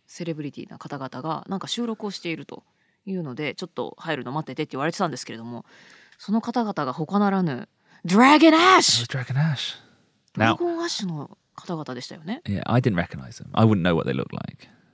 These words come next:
Speaker 1: いや、でもドラゴンアッシュでしたよ。
Speaker 2: Yeah.
Speaker 1: はい。というわけで、ね、俺は東京生まれヒップホップ育ちって百五十回言ってたら、
Speaker 2: うん。
Speaker 1: なんと本人たちが現れたっていう。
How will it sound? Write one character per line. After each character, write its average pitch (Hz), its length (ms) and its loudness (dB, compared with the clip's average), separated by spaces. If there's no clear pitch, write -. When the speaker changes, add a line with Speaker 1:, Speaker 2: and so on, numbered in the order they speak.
Speaker 1:
い - 20 -2
や、 254 60 0
で 262 100 2
も 208 140 4
ド 190 160 -2
ラ 214 80 4
ゴ 202 160 2
ン 202 80 2
ア 196 60 2
ッ 202 40 2
シ - 140 -4
ュ 151 60 -6
で 139 80 -10
し - 80 -12
た 143 80 -14
よ。 - 60 -12
Speaker 2:
Yeah. 85 180 -2
Speaker 1:
は 165 200 -6
い。 - 120 -14
と - 100 -10
い - 20 -4
う - 20 -2
わ 247 60 -2
け 180 100 -2
で、 131 360 -6
ね、 196 220 -2
俺 196 180 -2
は 196 320 -2
東 202 160 -10
京 220 80 -6
生 202 60 -2
ま 185 60 -2
れ 160 40 -4
ヒ 160 80 -6
ッ - 40 -8
プ 180 100 -8
ホ 180 80 -6
ッ - 20 -12
プ - 80 -16
育 220 180 -2
ち - 100 -10
っ - 20 -20
て - 80 -12
百 165 200 -12
五 214 120 -2
十 233 120 -2
回 143 180 -4
言 127 40 -8
っ - 20 -12
て 180 120 -8
た 143 80 -6
ら、 131 240 -2
Speaker 2:
う - 20 0
ん。 127 180 -2
Speaker 1:
な 240 60 -2
ん - 20 -2
と 185 80 -6
本 302 200 -4
人 214 140 0
た 147 100 -6
ち 135 120 -10
が 127 80 -4
現 190 200 0
れ 170 100 0
た 139 100 -12
っ - 20 -12
て - 160 -12
い - 100 -14
う。 - 140 -18